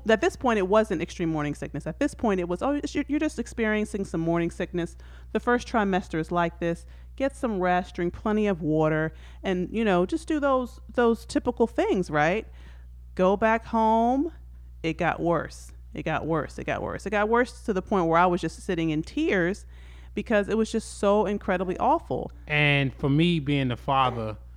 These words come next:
Speaker 2: and her husband, it's frustrating to me because I'm in a position that I can't do nothing. I can't do anything.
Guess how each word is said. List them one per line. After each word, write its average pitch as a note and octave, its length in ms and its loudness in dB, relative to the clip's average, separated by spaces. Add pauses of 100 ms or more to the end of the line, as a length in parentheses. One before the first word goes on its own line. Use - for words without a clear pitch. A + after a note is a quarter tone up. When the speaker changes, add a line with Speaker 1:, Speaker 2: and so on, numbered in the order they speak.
(520)
Speaker 2:
and C#3 320 0
her A#2+ 100 2
husband, A2+ 520 -2 (540)
it's C#3 180 -8
frustrating D3+ 560 -4
to B2 60 -2
me D3 160 0
because C3 360 -2
I'm C#3 180 0
in C3 120 0
a B2 40 -4
position B2 640 -8 (520)
that C#3 120 -6
I C#3 100 -2
can't C3 340 -2
do C#3 160 2
nothing. B2 460 0 (640)
I D#3+ 80 0
can't E3 220 4
do C#3 200 4
anything. C3+ 480 2